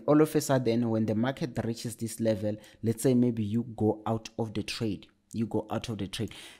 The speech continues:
There is one thing that I advise you guys about, uh, trade management is,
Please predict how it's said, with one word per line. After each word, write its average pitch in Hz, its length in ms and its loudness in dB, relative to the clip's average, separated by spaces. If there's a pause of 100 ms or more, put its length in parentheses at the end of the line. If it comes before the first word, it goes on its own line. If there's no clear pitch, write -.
There 131 140 6
is 135 140 2
one 135 280 2
thing 185 180 0
that 131 140 2
I 127 200 2
advise 113 500 0
you 113 140 -4
guys 107 360 -4
about, 104 400 -2 (100)
uh, 95 300 -4 (100)
trade 139 400 0
management 113 920 2
is, 101 200 -6